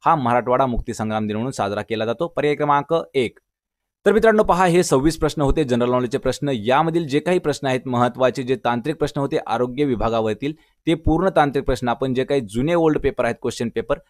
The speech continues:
त्यामधील घेतलेले आहेत. तसेच मित्रांनो, आपल्याला या सव्वीस प्रश्नापैकी किती प्रश्नाचं उत्तर कमेंट करून देता आलं, हेही मला नक्की सांगा. सोबतच मित्रांनो, जर आपल्याला व्हिडिओ आवडला असेल तर व्हिडिओला आपल्या लाईक करा, मित्रांमध्ये हा व्हिडिओ शेअर करा आणि मराठी नोकरी YouTube चॅनलला सबस्क्राईब करा.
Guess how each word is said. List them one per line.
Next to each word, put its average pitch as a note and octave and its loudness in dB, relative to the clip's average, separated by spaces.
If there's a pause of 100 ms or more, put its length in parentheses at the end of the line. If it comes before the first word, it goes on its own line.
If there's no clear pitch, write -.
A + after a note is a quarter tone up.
(160)
त्यामधील A2+ -2
घेतलेले A2+ -4
आहेत. C3+ -2 (400)
तसेच G3+ -2
मित्रांनो, F#3 2
आपल्याला D3 4
या C#3 2 (880)
सव्वीस C#3+ 2
प्रश्नापैकी D#3 0
किती C#3+ 0
प्रश्नाचं D#3 0
उत्तर A#2+ 2
कमेंट B2+ -2
करून B2+ -2
देता A#2+ 2
आलं, D3 2
हेही C3 -2
मला A2 0
नक्की C#3 -4
सांगा. G#2+ -2 (500)
सोबतच F3 4
मित्रांनो, F3 2
जर D#3 4
आपल्याला F3+ 2
व्हिडिओ D#3+ 4
आवडला C#3+ 6
असेल C3+ -4
तर D3 0
व्हिडिओला C3 2
आपल्या C3+ 0
लाईक B2 -2
करा, C#3+ 2 (300)
मित्रांमध्ये G3 4
हा F3+ 2
व्हिडिओ F3+ 4
शेअर G3 2
करा C3+ 2
आणि C#3 2
मराठी C#3 0
नोकरी C3 -2
YouTube G#2+ -2
चॅनलला B2 -2
सबस्क्राईब A#2 -4
करा. A2 -2